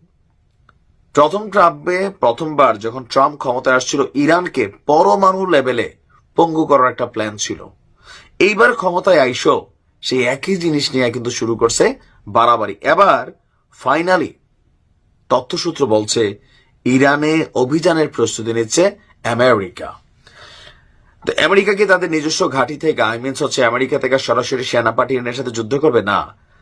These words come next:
আমাদের যে মুসলিম রাষ্ট্রগুলো আছে, বাহরাইন বলেন, সৌদি বলেন, কাতার বলেন, দুবাই বলেন, ইরানের আশেপাশে যে অন্যান্য রাষ্ট্রগুলো আছে, আহ, প্রত্যেকটা রাষ্ট্রে আমেরিকার নৌবহর আছে, অথবা সেনাবহর আছে,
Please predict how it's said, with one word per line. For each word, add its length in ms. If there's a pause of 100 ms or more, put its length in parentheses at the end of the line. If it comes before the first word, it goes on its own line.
(320)
আমাদের 360
যে 120
মুসলিম 440
রাষ্ট্রগুলো 460
আছে, 440 (180)
বাহরাইন 460
বলেন, 320
সৌদি 440
বলেন, 340
কাতার 400
বলেন, 420 (380)
দুবাই 380
বলেন, 420 (380)
ইরানের 320
আশেপাশে 480
যে 80
অন্যান্য 280
রাষ্ট্রগুলো 540
আছে, 460 (460)
আহ, 420
প্রত্যেকটা 540
রাষ্ট্রে 400 (280)
আমেরিকার 400
নৌবহর 520
আছে, 460 (260)
অথবা 300
সেনাবহর 580
আছে, 420